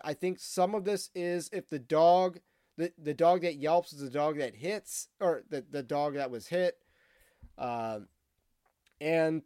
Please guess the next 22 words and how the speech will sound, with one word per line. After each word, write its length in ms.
to 100
me, 560
you 120
know, 100
I'll 160
just 240
use 140
myself 480
as 120
an 120
example. 440
I'm 100
technically 480
a 60
millennial. 680
And 100
if 80
you 80
make 200
fun 240
of 180
millennials, 800